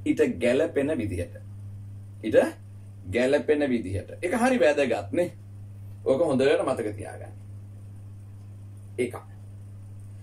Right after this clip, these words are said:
එතකොට, අ, අපි එකින් එක, එකින් එක යනකොට අපි තවත් රීතියක් ගැන ඉගෙන ගනිමුකෝ. හරිද?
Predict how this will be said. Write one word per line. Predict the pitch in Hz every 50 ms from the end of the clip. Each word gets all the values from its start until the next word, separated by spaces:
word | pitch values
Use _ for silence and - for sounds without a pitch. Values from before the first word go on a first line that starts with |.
| - - - - - - -
එතකොට, | 160 - 233 233 233 233 - 180
අ, | 190 226 285 311 - - - - - - - - - - - - - - - 151 160 160 160 156 156 156 156 151 151 151 147 139 - - - - - - - - - - - - - - - - - - - - - - - - - - - - - - - - - - - - - - - - - - - - - - - - - - 101 - 101 - 101 - - - - - 101 - - - - - - - - - - - - - - - - -
අපි | 156 160 - 320 302
එකින් | 220 202 - - 254 269 285
එක, | 294 285 285
එකින් | 247 220 - 220 220 226
එක | 226 208 208
යනකොට | 185 165 165 175 180 170 - - - 113 - - - - - - - - - - - - - - - - - - - -
අපි | - 190 262 277
තවත් | - 190 180 185 208 220 214 190
රීතියක් | 208 226 226 226 220 214 226 220 214 -
ගැන | 214 214 220
ඉගෙන | 220 202 220 214 214 208
ගනිමුකෝ. | 214 208 208 208 214 214 - - 190 196 - - - - - - - - - - - - - - - - - - - - - - -
හරිද? | - 156 160 165 170 165 170 175 175